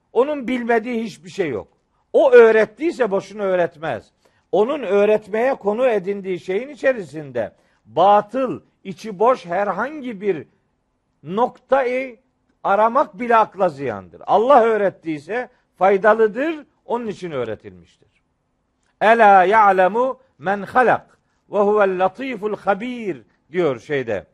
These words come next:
Mülk suresinin on üçüncü ayetinde.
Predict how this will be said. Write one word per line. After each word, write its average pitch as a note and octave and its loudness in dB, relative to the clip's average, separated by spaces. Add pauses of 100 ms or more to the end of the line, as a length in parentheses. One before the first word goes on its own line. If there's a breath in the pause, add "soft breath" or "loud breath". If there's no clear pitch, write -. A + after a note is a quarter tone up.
(400)
Mülk G#3 -6
suresinin C3+ -8
on F#3 -8
üçüncü C#3+ -14
ayetinde. G2 -10